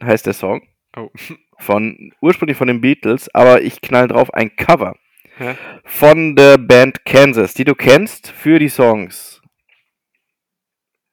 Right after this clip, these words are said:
Speaker 2: Kansas City Chiefs.
Speaker 1: Carry On Wayward.
Speaker 2: No.
Speaker 1: Dust in the Wind.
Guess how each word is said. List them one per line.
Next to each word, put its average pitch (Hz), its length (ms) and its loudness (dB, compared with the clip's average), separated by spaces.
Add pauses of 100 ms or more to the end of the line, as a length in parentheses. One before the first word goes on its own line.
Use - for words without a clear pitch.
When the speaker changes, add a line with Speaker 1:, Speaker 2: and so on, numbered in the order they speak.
(240)
Speaker 2:
Kansas 135 340 -6
City 147 240 -8
Chiefs. - 540 -10 (260)
Speaker 1:
Carry 143 300 4
On 135 260 2
Wayward. 156 440 0 (3500)
Speaker 2:
No. 113 180 -20 (880)
Speaker 1:
Dust 120 320 0
in 135 80 -8
the 127 80 -2
Wind. 156 320 -6